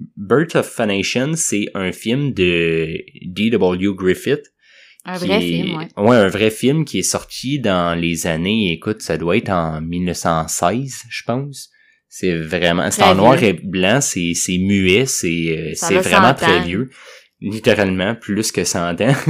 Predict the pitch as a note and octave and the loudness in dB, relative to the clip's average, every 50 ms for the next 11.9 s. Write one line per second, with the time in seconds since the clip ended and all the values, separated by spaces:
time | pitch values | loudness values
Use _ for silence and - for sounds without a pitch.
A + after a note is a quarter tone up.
0 | D3 - - F3 D3 C3+ - - - - - - - - - _ _ _ _ _ | -2 -2 -2 -4 -4 -4 -4 -8 -20 -20 -20 -20 -20 -20 -20 _ _ _ _ _
1 | _ - A2 G#2 G2+ G#2 G2+ G2+ G2+ G2 G2 F#2+ F#2+ F#2 F#2 F#2 F2+ F2+ F2+ F2 | _ -10 -6 -4 -2 -2 -2 -2 -2 -2 0 0 2 2 2 2 2 0 0 -2
2 | F2 E2+ D#2+ - - - - - G2 F2+ - G#2 G2+ G2 - - - B2 C3 D3 | -2 -2 -2 -4 -4 -6 -4 -2 -2 0 2 2 2 2 0 -2 -2 -2 -2 0
3 | E3 E3+ E3 E3+ - - - G#2 G2 F#2 F#2 F2+ F2 E2+ E2 E2 E2 - - A#1 | 0 -2 -4 -6 -8 -12 -8 -6 -4 -2 -2 -2 -2 -4 -4 -4 -6 -8 -8 -10
4 | - - - - - _ _ _ _ - - A2 - - - - B2 D3+ E3+ E3+ | -12 -14 -16 -20 -20 _ _ _ _ -4 -2 -2 -2 -2 -4 -2 2 2 4 6
5 | C3 A2+ A2+ G#2+ - - - - B2+ C#3 C#3 A#2 G2 F#2+ F2+ - - - G#2+ G#2+ | 6 6 6 4 2 -2 0 2 2 4 4 2 2 0 0 -4 -4 -2 0 0
6 | A2 A2 G2+ - - - A2 F#2 F2 F2 F2+ A2+ D3 D3 - F2+ - - - F2+ | 0 0 -2 -6 -6 -2 -2 0 0 0 0 0 0 -2 -4 -6 -4 -4 -4 -4
7 | E2+ E2+ F2+ G2+ G#2 G#2 G2+ E2+ - - A#2+ C3+ D3+ D3+ D3 - - - F#2+ E2 | -4 -2 -2 -2 0 2 2 0 2 2 2 2 2 2 -2 -4 -4 -4 -4 -2
8 | - F2+ F2 F2 F2 F#2+ F2 F2 E2 F#2 E2+ D#2+ - F#2+ G2+ A#2 B2 C3 B2+ - | -2 -4 -4 -4 -2 -2 -2 -2 0 -2 -2 0 0 0 0 0 0 -2 -6 -8
9 | - - F#2 E2 D#2+ D#2+ D#2 - - E2 D#2+ - - - C2 B1+ - - - - | -10 -6 -4 -4 -4 -4 -6 -8 -8 -8 -6 -6 -6 -6 -6 -8 -8 -10 -16 -20
10 | - - - - - _ - - G2+ E2+ E2 E2+ F2+ G2+ A2 G2+ F#2 F#2 A2+ A2+ | -20 -20 -20 -20 -20 _ -6 -2 -2 0 0 0 2 0 0 0 -2 -4 -6 -6
11 | - - G#2+ - - - - A2+ B2 C3+ C3+ C3 B2+ B2+ - - _ | -6 -8 -8 -6 -4 0 2 2 2 2 0 -4 -8 -10 -12 -14 _